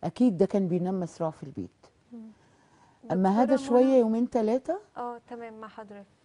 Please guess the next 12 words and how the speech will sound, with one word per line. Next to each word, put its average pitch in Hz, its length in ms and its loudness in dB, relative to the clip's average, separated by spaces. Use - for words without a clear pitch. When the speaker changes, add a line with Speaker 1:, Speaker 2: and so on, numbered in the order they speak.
Speaker 1:
بقى 180 1120 2
يقول 226 260 4
لي: 247 220 4
"تيتا، 277 300 0
انا 196 320 0
سامعهم 294 800 -2
ب-، 151 320 0
ب-، 180 180 4
بيقول 175 400 2
لها: 285 400 0
'هاتي 240 440 2
ياسين.'" 151 460 -2